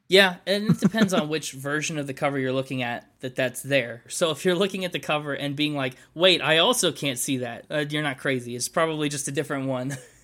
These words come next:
Speaker 2: Yeah, you just aren't special enough to be able to see the hidden.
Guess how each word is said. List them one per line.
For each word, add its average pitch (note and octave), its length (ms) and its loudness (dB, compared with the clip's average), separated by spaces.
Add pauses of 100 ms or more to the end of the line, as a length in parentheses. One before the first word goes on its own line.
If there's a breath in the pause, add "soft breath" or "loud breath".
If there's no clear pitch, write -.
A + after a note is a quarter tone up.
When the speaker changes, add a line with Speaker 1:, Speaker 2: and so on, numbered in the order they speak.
(140)
Speaker 2:
Yeah, A#2 300 -4 (120)
you A#2+ 140 -4
just B2+ 180 0
aren't C#3 160 4
special B2+ 320 2
enough A#2+ 200 2
to B2 60 -6
be B2 80 -2
able A#2 80 2
to - 60 -4
see A#2+ 220 2
the A#2 140 2
hidden. A#2+ 500 0